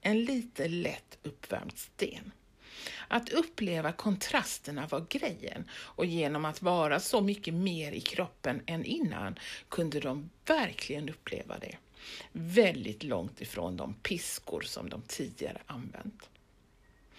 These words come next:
Att sedan upptäcka att andningen inte bara får en att känna mer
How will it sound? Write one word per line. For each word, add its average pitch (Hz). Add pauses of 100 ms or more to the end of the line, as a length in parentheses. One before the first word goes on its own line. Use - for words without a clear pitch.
(420)
Att -
sedan 151
upptäcka -
att -
andningen 131
inte 196
bara 226
får 120
en 131
att -
känna 208
mer -